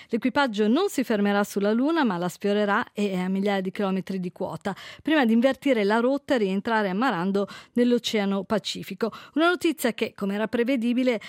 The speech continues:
ha riacceso l'immaginario lunare. Ad esplorarlo per noi con, qui ad Alfani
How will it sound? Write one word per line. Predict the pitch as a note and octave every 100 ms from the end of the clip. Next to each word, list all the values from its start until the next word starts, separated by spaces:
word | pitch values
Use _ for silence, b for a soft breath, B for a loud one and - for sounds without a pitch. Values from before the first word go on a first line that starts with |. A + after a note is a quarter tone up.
| B
ha | -
riacceso | G#3+ F#3+ - D#4+ A#3 F#3 F#3 -
l'immaginario | A#3+ A#3+ A3+ G3+ G#3+ G3 G3 G3
lunare. | F#3+ F#3 - - G3 B B
Ad | - C4
esplorarlo | D#4 - D4+ D4+ D4 C#4
per | C4+ C4
noi | B3+ C4 A#3+
con, | G#3+ A3+ G#3+ G#3 G#3
qui | - A#3 A3
ad | G#3+
Alfani | A3+ A3 G#3+ G3+ G3 F#3+ F#3 F3